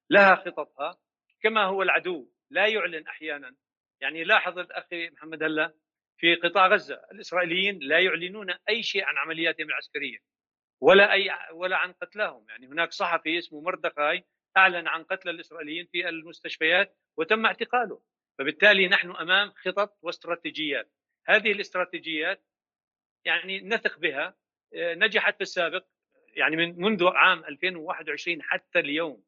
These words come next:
يعني ثلاث سنوات متتالية متعاقبة، ثلاث خطط عسكرية، آه، تم إفشالها للعدو الإسرائيلي. أربع رؤساء هيئة أركان تناوبوا على وقف تنا-، نمو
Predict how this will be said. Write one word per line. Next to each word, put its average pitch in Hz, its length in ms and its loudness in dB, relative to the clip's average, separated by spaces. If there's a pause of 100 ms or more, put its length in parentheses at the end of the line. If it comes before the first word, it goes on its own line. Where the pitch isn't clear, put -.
(460)
يعني 139 240 -6 (840)
ثلاث 196 240 4
سنوات 170 540 2
متتالية 147 720 -4
متعاقبة، 143 720 -4 (400)
ثلاث 208 280 4
خطط 190 380 -8
عسكرية، 147 680 -6 (560)
آه، 151 120 -8
تم 190 300 0
إفشالها 165 680 0
للعدو 139 420 -6
الإسرائيلي. 156 600 -8
أربع 175 320 6
رؤساء 170 500 -2
هيئة 175 280 -2
أركان 170 480 0 (560)
تناوبوا 165 680 0
على 170 280 -2
وقف 170 320 -8
تنا-، 165 340 -12
نمو 156 500 -14